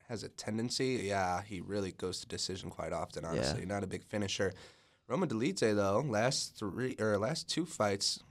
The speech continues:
Speaker 1: K Os, T K Os. So, um, <sighs>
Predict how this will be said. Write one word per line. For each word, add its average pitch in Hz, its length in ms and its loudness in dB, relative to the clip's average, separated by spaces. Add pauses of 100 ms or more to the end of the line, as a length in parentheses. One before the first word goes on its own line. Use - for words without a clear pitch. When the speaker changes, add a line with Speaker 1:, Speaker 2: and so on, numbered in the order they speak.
(200)
Speaker 1:
K 107 260 2
Os, 101 180 2
T 110 160 -2
K 98 280 0
Os. 95 260 0 (380)
So, - 180 0
um, 151 1000 6 (1080)
<sighs> - 40 -10